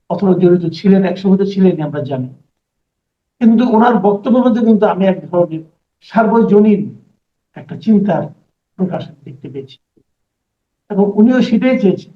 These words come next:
যে এই ধরনের ঘোষণাপত্র যেন পক্ষপাত দূষণ না হয়, কেউ যেন মনে না করে যে আমরা একটা দলকে সাপোর্ট করছি অথবা একটা দলকে এগিয়ে যাচ্ছি, কারণ এটা কিন্তু অনেক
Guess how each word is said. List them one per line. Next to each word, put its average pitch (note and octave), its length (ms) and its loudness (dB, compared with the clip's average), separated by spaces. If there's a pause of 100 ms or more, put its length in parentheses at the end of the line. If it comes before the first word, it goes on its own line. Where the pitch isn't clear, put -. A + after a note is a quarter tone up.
(160)
যে F#3 80 0
এই F#3+ 140 4
ধরনের G#3+ 360 2
ঘোষণাপত্র G3 580 -4 (600)
যেন G3 240 0 (560)
পক্ষপাত A#3 420 -2
দূষণ E3+ 300 -8
না E3+ 160 -4
হয়, E3 220 -6
কেউ G#3 160 0
যেন G#3+ 140 2 (120)
মনে A3+ 180 2
না A3+ 140 2
করে - 220 -16 (520)
যে D#3+ 280 -6
আমরা D#3+ 340 -2
একটা - 200 -6
দলকে F3+ 640 0 (160)
সাপোর্ট F#3 380 -12
করছি - 240 -8 (440)
অথবা - 360 -14
একটা - 280 -10
দলকে - 340 -16
এগিয়ে D3+ 280 -18
যাচ্ছি, C3 280 -16 (840)
কারণ F3+ 180 -4
এটা F#3+ 220 -2
কিন্তু G3+ 360 2 (240)
অনেক B3 260 2